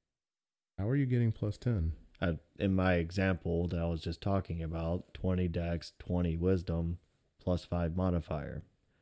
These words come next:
Speaker 1: Yeah, that's only adding plus five. That's not adding plus ten.
Speaker 2: You add your dex when you do
Speaker 1: No,
Speaker 2: damage
Speaker 1: no,
Speaker 2: with the
Speaker 1: you're
Speaker 2: bow.
Speaker 1: already including your dexterity in it.
Speaker 2: Yes.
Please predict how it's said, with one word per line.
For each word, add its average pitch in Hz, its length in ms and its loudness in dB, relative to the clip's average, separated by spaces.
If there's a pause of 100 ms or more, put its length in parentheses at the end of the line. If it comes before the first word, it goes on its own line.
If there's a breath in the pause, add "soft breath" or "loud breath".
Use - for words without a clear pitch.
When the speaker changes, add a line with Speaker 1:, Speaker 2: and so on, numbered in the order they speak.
(420)
Speaker 1:
Yeah, 147 140 4
that's 101 160 2
only 107 160 4
adding 95 240 2
plus - 280 -4
five. 98 360 -2
That's 82 160 -4
not 85 120 -2
adding 82 200 0
plus 80 260 -4
ten. 80 460 -4 (840)
Speaker 2:
You 85 280 -2 (120)
add 78 260 -2
your 78 120 -2 (140)
dex 80 360 -4
when 78 200 -4
you 80 260 -4 (720)
do 87 80 -4 (140)
Speaker 1:
No, 120 140 4
Speaker 2:
damage 151 80 6
Speaker 1:
no, 143 160 4
Speaker 2:
with - 60 -2
the 95 60 0
Speaker 1:
you're 104 160 2
Speaker 2:
bow. 92 80 0
Speaker 1:
already 113 360 2
including 92 640 2
your 85 140 2
dexterity 80 720 0
in 107 140 4
it. - 240 -6 (120)
Speaker 2:
Yes. 90 280 0